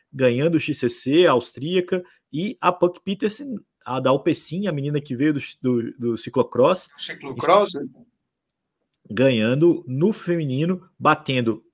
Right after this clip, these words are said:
Speaker 1: é, a Luana Leconte, campeã europeia, que ficou em terceiro, e a Perro-, a Ferran Prevot, é, c-, com a camisa de campeã mundial. Então ela tem não só uma vitória, como uma foto ali quase que perfeita, né? Porque tá ela em primeiro,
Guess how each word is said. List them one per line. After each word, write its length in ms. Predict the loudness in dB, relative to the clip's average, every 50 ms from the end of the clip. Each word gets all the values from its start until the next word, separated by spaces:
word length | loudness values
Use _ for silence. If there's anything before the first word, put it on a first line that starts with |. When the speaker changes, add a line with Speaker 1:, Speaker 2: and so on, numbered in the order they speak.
| _ -6
Speaker 1:
é, 240 | -4 0 0 0 0 2
a 80 | 2
Luana 320 | 4 4 4 4 4 4 4
Leconte, 500 | 2 0 0 2 0 0 0 0 -4 -4
campeã 240 | -4 -2 -2 0
europeia, 380 | 0 2 2 2 4 4 2 2
que 80 | 2 -2
ficou 160 | -6 -8 -8
em 20 |
terceiro, 540 | -6 -8 -10 -8 -6 -2 0 0 0 0 -4 -10 -14 _ _ _ _ _ -4
e 280 | -2 -2 -2 -2 -4 _ _ _ _ -6
a 380 | 0 4 4 6 6 4 4
Perro-, 480 | 0 -2 -2 0 2 2 2 0 -2 -4
a 160 | -4 -2 -2
Ferran 220 | -2 -2 0 -2 0
Prevot, 480 | 2 2 2 4 4 4 4 2 0 -6 _ _ _ _ _ _
é, 220 | -2 0 0 0 0
c-, 200 | -2 -6 -16 -10
com 120 | _ -2
a 60 | -2 0
camisa 280 | 0 -2 -2 -2 -4
de 80 | -4 -6
campeã 280 | -8 -6 -4 -2 -2
mundial. 320 | -2 -2 0 2 2 2 2
Então 260 | 0 -2 -2 0 0
ela 140 | 2 0 0
tem 180 | 0 -2 -2
não 180 | 0 2 0 0
só 380 | 0 0 4 6 6 6 6 2 -8 -20 _ _ _
uma 220 | 0 4 4 4
vitória, 480 | 4 2 -2 2 4 6 6 6 6 4
como 240 | 0 0 -2 -2 -2
uma 220 | 0 2 0 0
foto 420 | 0 0 4 4 4 4 4 2
ali 160 | 0 0 -2 -2
quase 340 | 0 2 2 2 2 0
que 140 | -2 -8 -6
perfeita, 580 | 0 0 0 0 0 0 0 0 2 2 0 -2
né? 120 | -2 -2
Porque 200 | -4 -6 -8 -8
tá 220 | -4 -2 0 2 2
ela 140 | 2 2
em 40 | 0
primeiro, 480 | -2 -4 -6 -4 0 2 2 2 2